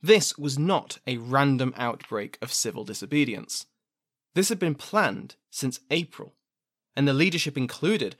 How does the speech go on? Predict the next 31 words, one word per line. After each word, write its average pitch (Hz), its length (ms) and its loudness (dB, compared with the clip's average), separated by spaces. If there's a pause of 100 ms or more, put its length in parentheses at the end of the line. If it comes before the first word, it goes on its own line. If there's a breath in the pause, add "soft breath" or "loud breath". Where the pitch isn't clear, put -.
(160 soft breath)
high-ranking 147 680 0
members 107 300 -4
of 127 120 -10
the 135 80 -2
nobility, 143 580 0 (440)
including 135 720 -4 (240)
Lord 120 360 -2
Balmerino, 120 680 -2 (220 soft breath)
who 151 120 4
had 151 80 6
only 160 200 6
recently 131 560 -2
been 123 280 -2
on 123 140 -2
trial 101 460 -6 (100)
for - 140 -16
his 113 200 -10
life. 123 520 -4 (1300)
Part 208 220 6
of 170 80 -6
this 147 140 0
planning 202 380 0
included 190 500 -6
the 135 60 -4
decision 104 500 -6 (300 soft breath)
that - 280 -4 (100)
the 135 160 0
women 127 640 0
of 120 120 -10
the 123 80 -10
congregation 135 840 -4